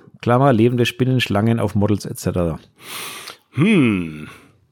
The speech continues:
Speaker 2: Ich muss direkt denken an den einen Shot von Shot by Sud, S U D, aus den Niederlanden, äh, den wir auch schon das ein oder andere Mal besprochen hatten hier,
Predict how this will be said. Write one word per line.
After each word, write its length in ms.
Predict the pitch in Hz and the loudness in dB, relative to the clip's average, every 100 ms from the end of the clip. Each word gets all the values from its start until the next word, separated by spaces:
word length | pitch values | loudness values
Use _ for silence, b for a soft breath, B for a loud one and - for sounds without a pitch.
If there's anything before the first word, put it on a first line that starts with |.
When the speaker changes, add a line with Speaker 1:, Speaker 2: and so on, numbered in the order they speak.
| - - - | -20 -12 -6
Speaker 2:
Ich 100 | 107 | 0
muss 240 | 165 185 | 2 2
direkt 460 | 127 135 165 175 - | 0 0 0 -2 0
denken 340 | 151 151 147 | 0 0 -2
an 260 | - 139 131 | 0 0 2
den 180 | 127 123 | 2 0
einen 300 | 117 131 139 | 0 0 0
Shot 340 | - 143 135 - | 0 0 -2 -6
von 440 | - 123 113 110 - _ - | -4 0 0 -2 -6 _ -6
Shot 520 | - - 147 - _ | -4 -2 -2 -4 _
by 260 | 113 110 104 | 0 2 0
Sud, 480 | 92 110 185 - - _ _ - | 0 -2 -2 -4 -10 _ _ -8
S 200 | 123 - | -6 -2
U 120 | 131 | -2
D, 300 | 113 123 160 - B B _ - | 0 0 0 -2 B B _ 0
aus 320 | 120 123 - | 2 2 0
den 300 | 127 113 113 | 2 4 4
Niederlanden, 840 | 160 175 110 101 95 98 131 185 - B - | 2 2 2 0 -2 0 2 0 -2 B 0
äh, 200 | 117 113 | 2 2
den 180 | 127 123 | 2 0
wir 140 | 123 | 0
auch 100 | 127 | -2
schon 140 | - | 0
das 140 | 127 - | -2 0
ein 120 | 123 | 0
oder 120 | 113 | 0
andere 160 | 110 110 | 2 0
Mal 140 | 117 | 0
besprochen 420 | 113 - 143 131 110 | 0 -2 -4 -2 -2
hatten 160 | 104 | -2
hier, 280 | 101 113 147 | -2 0 -2